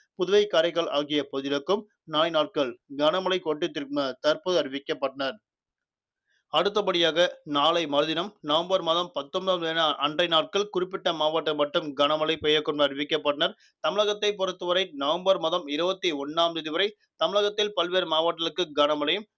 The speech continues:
குறிப்பிட்ட மாவட்டங்கள் மட்டும் மிக கனமழை எச்சரிக்கை கொடுக்கப்பட்டனர். புதிதாக உருவாக உள்ள இந்த காற்றழுத்த தாழ்வு பகுதி காரணமாக தமிழகத்தில் இயல்பை விட கூடுதலாக கன முதல் மிக கனமழையும்,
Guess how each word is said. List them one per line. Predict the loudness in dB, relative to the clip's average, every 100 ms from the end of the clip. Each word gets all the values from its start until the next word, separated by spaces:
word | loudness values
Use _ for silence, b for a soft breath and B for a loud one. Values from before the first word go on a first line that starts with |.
| _
குறிப்பிட்ட | -4 -2 0 0
மாவட்டங்கள் | 2 2 2 0 -2 0
மட்டும் | 0 0 -2 -8 _ -10
மிக | -4 0 2
கனமழை | 2 2 0 -2
எச்சரிக்கை | -4 -4 -4
கொடுக்கப்பட்டனர். | -4 -6 -4 -2 2 2 2 _ _
புதிதாக | -4 0 2 2 2
உருவாக | 0 2 2 2
உள்ள | 0 2 2 2 -4
இந்த | -6 -4 0
காற்றழுத்த | 2 2 0 -4 0
தாழ்வு | 2 2 2
பகுதி | 0 -2 2
காரணமாக | 2 2 0 -2 2 2 2
தமிழகத்தில் | 0 0 0 0 -2 -2
இயல்பை | -2 -2 0
விட | 0 0
கூடுதலாக | -2 -4 2 2 4 2 2 _ _ _
கன | 2 4 4
முதல் | 2 0 0
மிக | -2 0
கனமழையும், | 0 2 0 0